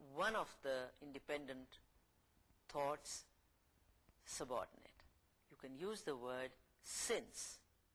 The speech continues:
Since the electricity at the shopping center went out, comma, all the shops had to close, had to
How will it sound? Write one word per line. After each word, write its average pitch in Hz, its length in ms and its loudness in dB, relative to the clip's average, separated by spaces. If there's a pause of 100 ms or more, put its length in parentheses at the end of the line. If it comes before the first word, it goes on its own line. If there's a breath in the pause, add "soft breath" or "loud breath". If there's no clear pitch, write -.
(480 soft breath)
Since - 520 0
the 240 180 4
electricity 190 800 2
at 165 120 -2
the 170 80 0
shopping 160 400 0
center 151 420 0
went 120 320 -2
out, 233 380 8 (600)
comma, 190 380 6 (1080)
all 262 220 10
the 214 100 0
shops - 420 2
had 131 160 -4
to 139 60 -10 (160)
close, 139 440 -2 (1160)
had 139 200 -8
to 139 60 -12